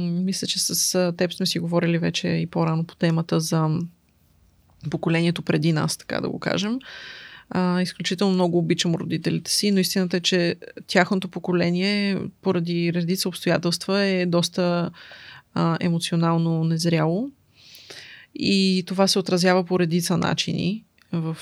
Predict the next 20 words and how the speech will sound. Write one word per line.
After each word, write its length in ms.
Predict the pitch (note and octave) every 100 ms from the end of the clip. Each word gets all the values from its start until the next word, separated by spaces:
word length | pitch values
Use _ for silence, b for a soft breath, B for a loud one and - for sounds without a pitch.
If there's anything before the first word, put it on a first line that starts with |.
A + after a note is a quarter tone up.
| -
а, 120 | E3
поведението 560 | E3 E3 E3 F3+ A3+ A#3
им, 80 | G#3
в 80 |
начина, 280 | - F3 G3+
по 100 | F#3+
който 280 | - G3 F#3+
ние 160 | F#3 F3
сме 180 | -
отгледани 500 | D#3+ E3 E3+ E3 E3
и 40 | E3
така 220 | - F3+
нататък. 600 | E3+ E3 - A#3+ - - -
И 120 | G3
всъщност 460 | F#3+ G#3 A#3 A3 -
тази 200 | G#3 G#3
книга 220 | G3+ G3
помага 400 | F#3+ F#3+ F3+ F#3
да 120 | F3+
си 340 | F#3 F#3 F3